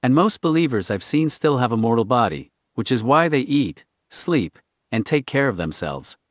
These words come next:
These are not characteristics of the life of God, but of mortality. Yet God has called us to give life to people that are sick, diseased, or even who have died.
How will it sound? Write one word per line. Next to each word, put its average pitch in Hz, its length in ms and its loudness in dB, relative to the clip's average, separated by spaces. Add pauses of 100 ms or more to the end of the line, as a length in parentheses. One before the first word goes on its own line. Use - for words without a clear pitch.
(140)
These 196 240 0
are 160 100 4
not 135 240 2
characteristics 127 800 0
of 90 100 -4
the 98 120 0
life 117 280 0
of 101 120 -12
God, 98 420 2 (220)
but 127 100 2
of 117 80 -2
mortality. 131 720 0 (260)
Yet 139 240 0
God 180 220 0
has 156 180 -2
called 139 300 2
us 135 160 0
to - 100 -8
give 107 140 -4
life 117 280 2
to - 80 -12
people 143 320 -2
that 92 120 -2
are 92 100 -2
sick, 113 460 0
diseased, 117 640 -2 (280)
or 135 120 4
even 190 200 2
who 160 120 0
have 127 200 0
died. 120 400 0